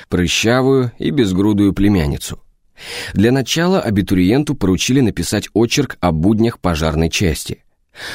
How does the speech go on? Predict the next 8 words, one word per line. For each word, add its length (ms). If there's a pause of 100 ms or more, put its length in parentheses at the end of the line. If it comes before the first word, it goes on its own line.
(140)
Дочкин 380
просидел 420
там 200
неделю, 440 (300)
примерил 520
робу 400
и 60
каску, 480